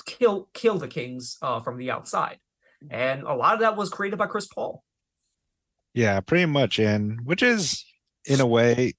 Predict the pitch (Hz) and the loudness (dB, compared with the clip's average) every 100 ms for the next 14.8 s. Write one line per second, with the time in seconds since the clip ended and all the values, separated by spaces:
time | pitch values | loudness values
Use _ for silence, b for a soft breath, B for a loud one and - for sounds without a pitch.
0 | _ _ - - 123 120 135 117 110 90 | _ _ -20 -2 0 2 4 4 2 -2
1 | 107 104 - 113 101 - - 165 123 101 | -2 -2 0 0 0 -2 0 4 6 4
2 | 90 104 98 95 95 101 98 98 - 101 | 2 0 0 0 0 -2 -2 -2 -2 -2
3 | 95 87 - 117 101 90 110 101 - _ | -2 -6 -4 -2 0 0 -2 -2 -8 _
4 | B B B B B 98 90 - 113 101 | B B B B B 0 0 0 0 0
5 | 98 87 95 101 110 101 95 90 87 87 | -2 -4 -4 -2 -2 -4 -4 -2 -2 -6
6 | 87 _ _ _ 107 110 - 120 113 107 | -10 _ _ _ -4 -2 -2 0 2 2
7 | 98 87 - - _ 110 - 127 107 123 | 2 -2 -8 -18 _ -6 0 0 0 -2
8 | - - 110 101 101 101 85 90 85 82 | -2 -2 -2 2 2 0 -2 -4 -4 -8
9 | 87 - b b b _ _ _ _ _ | -12 -16 b b b _ _ _ _ _
10 | 113 92 87 - 120 101 92 131 _ - | -2 -2 -2 -2 0 0 0 -2 _ -4
11 | 107 90 - 95 92 - 92 92 95 90 | -2 -2 -4 -4 -4 -4 -2 -2 -4 -6
12 | _ _ _ _ _ - - - - 117 | _ _ _ _ _ -10 -8 -6 -2 0
13 | 135 120 117 113 110 82 - _ _ _ | 2 4 4 4 0 -6 -16 _ _ _
14 | - - 101 92 101 101 98 | -10 -6 -4 -2 -2 0 -2